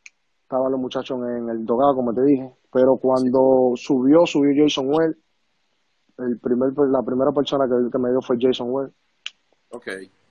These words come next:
Speaker 1: Sí, me saludó, me dijo, "Bienvenido al equipo" y eso. No podía bajar el dogado porque la prensa no se podía enterar de que yo estaba ahí ya. O sea, no
Speaker 2: Ok.
Speaker 1: podía bajar el dogado, me tuve que quedar en el clubhouse. Y nada, después cuando nos íbamos para el avión,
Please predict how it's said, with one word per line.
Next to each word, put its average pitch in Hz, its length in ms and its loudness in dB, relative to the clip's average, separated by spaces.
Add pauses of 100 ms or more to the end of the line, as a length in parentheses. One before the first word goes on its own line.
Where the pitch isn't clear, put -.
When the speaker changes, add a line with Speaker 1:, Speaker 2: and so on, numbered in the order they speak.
(100)
Speaker 1:
Sí, - 240 -4
me 127 420 4
saludó, 135 540 2
me 139 140 -2
dijo, 131 220 -4
"Bienvenido 123 340 -6
al 139 80 -4
equipo" 151 460 -6
y 151 100 -6
eso. 143 200 -8
No 135 120 -4
podía 156 240 4
bajar 143 220 2
el 135 60 -2
dogado 143 260 0
porque 131 180 -6
la 120 80 -4
prensa 127 320 -8
no 135 80 -8
se 131 120 -8
podía 123 220 -4
enterar 120 360 -6
de 117 80 -10
que 113 140 -12
yo 113 420 -4 (880)
estaba 120 320 2
ahí 139 200 2
ya. 151 120 0
O - 800 -20
sea, 131 220 -6 (100)
no 113 100 -4
Speaker 2:
Ok. 104 80 -6
Speaker 1:
podía 127 200 0
bajar 127 160 0
el 120 40 0
dogado, 139 240 2
me 127 120 -6
tuve 135 200 0
que 135 60 -4
quedar 135 160 0
en 135 60 -4
el 131 80 -6
clubhouse. 135 420 -6 (580)
Y 135 140 -2
nada, 180 220 2
después 151 500 4
cuando 139 480 0
nos 131 100 -6
íbamos 156 300 -2
para 147 140 2
el 131 60 -2
avión, 190 360 0